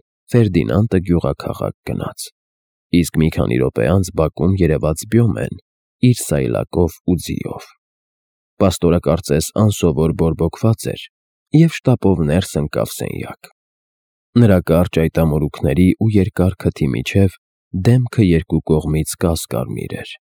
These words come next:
Հենց որ տեսավ Ադլերին, գոռաց. «Քո Ֆերդինանդը տանն է»։ Ադլերը զարմացած նկատեց, որ պաստորի ձայնը դողում է։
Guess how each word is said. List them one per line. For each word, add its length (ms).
Հենց 280
որ 240
տեսավ 400
Ադլերին, 540
գոռաց. 540
«Քո 160
Ֆերդինանդը 800
տանն 500
է»։ 120
Ադլերը 520
զարմացած 680
նկատեց, 540
որ 200
պաստորի 520
ձայնը 420
դողում 420
է։ 100